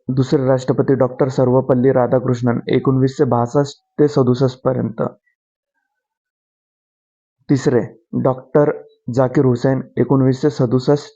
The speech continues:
ते एकोणसत्तर पर्यंत. त्यानंतर, अ, व्ही व्ही गिरी हे हंगामी राष्ट्रपती होते, तीन मे एकोणवीसशे एकोणसत्तर ते वीस जुलै एकोणवीसशे एकोणसत्तर पर्यंत.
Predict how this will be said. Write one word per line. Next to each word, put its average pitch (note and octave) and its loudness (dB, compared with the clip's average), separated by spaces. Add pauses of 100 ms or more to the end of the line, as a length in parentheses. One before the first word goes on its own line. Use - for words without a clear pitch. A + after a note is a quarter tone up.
ते - -4 (360)
एकोणसत्तर B2+ 0
पर्यंत. A2+ -4 (840)
त्यानंतर, C3 0 (760)
अ, B2+ 0 (420)
व्ही B2+ 4
व्ही E3+ 0 (160)
गिरी C#3+ 2
हे C#3 -2
हंगामी C#3+ 2
राष्ट्रपती B2+ 0
होते, B2+ 2 (320)
तीन E3 2
मे C#3+ -2 (500)
एकोणवीसशे D3 2
एकोणसत्तर C#3+ 0
ते - -4
वीस C#3+ 4
जुलै C3 2
एकोणवीसशे C3 0
एकोणसत्तर C3 -2
पर्यंत. G2+ -2